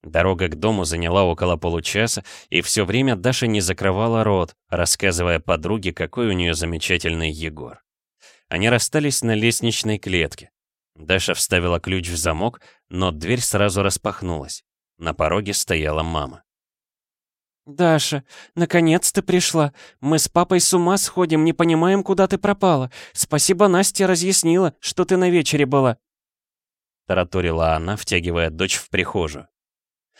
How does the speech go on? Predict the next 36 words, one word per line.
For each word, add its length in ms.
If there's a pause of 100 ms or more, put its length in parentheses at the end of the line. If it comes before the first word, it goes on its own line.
(180)
Даша 360
видела 360
в 60
зеркале 440
прихожей, 540
что 300
на 100
столе 380
в 80
комнате 460
стоит 360
большая 480
ваза 320
с 140
огромным 480
букетом 480
роз. 320 (320)
Даже 320
сюда 420
доносился 680
их 160
запах. 500 (400)
Из 180
кухни 300
слышались 500
мужские 480
голоса, 540 (280)
но 180
она 180
не 100
могла 360
разобрать, 500
с 80
кем 180
разговаривает 760
папа. 360